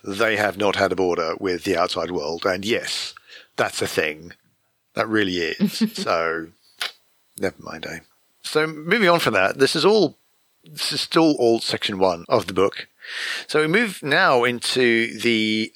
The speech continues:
Speaker 1: actual Lion clan itself. So this is the clan write-up, which is integral to these,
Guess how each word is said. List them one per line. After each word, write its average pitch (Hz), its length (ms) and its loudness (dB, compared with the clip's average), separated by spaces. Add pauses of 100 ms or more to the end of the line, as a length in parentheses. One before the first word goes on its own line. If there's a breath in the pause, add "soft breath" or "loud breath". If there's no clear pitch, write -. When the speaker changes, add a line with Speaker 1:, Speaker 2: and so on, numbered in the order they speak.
Speaker 1:
actual 117 960 2 (360)
Lion 131 580 0
clan 101 380 0
itself. - 760 -6 (380 loud breath)
So - 160 -6
this 123 200 -2
is 123 80 -8
the 123 120 0
clan 113 560 -2
write-up, 107 640 0
which - 180 -8
is - 120 -10
integral 98 520 -2
to - 140 -6
these, 85 580 -10